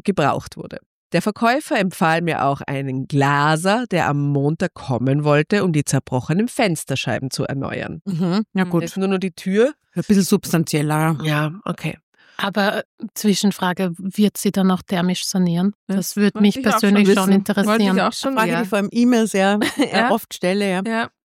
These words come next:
Speaker 2: Ich glaub nicht. Ich befürchte nicht.
Speaker 3: Ich glaub auch nicht.
Speaker 4: Mhm.
Speaker 3: Wahrscheinlich sind die Fördergelder auch schon ausgelaufen.
Speaker 2: Ja, und das
Speaker 3: Ja.
Speaker 2: Haus gehört nicht um ihr, das wird alles urschwierig. Und ich glaub, sie macht
Speaker 3: Stimmt.
Speaker 2: das erst nur aus, aus therapeutischen Gründen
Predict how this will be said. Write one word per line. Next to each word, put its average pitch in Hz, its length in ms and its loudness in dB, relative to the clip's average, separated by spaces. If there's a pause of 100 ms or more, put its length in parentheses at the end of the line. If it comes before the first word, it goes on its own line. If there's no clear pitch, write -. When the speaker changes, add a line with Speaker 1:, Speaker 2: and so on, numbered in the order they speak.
(100)
Speaker 2:
Ich 254 100 -4
glaub 277 200 -2
nicht. 233 300 2 (540)
Ich 170 200 -4
befürchte 233 480 2
nicht. - 360 2
Speaker 3:
Ich 220 140 0
glaub 190 200 0
auch 180 180 0
nicht. 180 180 0
Speaker 4:
Mhm. 202 60 0
Speaker 3:
Wahrscheinlich 190 380 2
sind 202 180 4
die 202 80 2
Fördergelder 175 680 0
auch 165 100 -8
schon 202 180 -2
ausgelaufen. 180 920 -2
Speaker 2:
Ja, 170 300 0
und 190 100 2
das 175 100 -2
Speaker 3:
Ja. 170 60 0
Speaker 2:
Haus 175 200 0
gehört 196 160 2
nicht 185 160 2
um 190 100 4
ihr, 190 260 4
das 190 140 4
wird 175 140 2
alles 170 240 2
urschwierig. 180 880 0
Und 180 220 0
ich 202 80 -2
glaub, 196 120 0
sie 220 120 2
macht 208 140 6
Speaker 3:
Stimmt. 190 100 4
Speaker 2:
das - 100 0
erst 196 180 2
nur 196 140 6
aus, 190 60 0 (180)
aus - 120 -2
therapeutischen 175 960 -2
Gründen 165 320 0